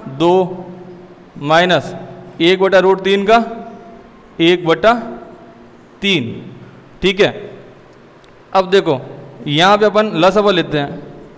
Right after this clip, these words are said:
एलसीएम लेंगे अपन, क्या आ जाएगा? दो,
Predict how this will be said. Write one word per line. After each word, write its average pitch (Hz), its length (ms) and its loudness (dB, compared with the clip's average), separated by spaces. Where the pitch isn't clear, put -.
एलसीएम 190 460 0
लेंगे 139 240 -2
अपन, 131 260 -4
क्या 180 160 4
आ - 20 4
जाएगा? 185 360 4
दो, 139 340 0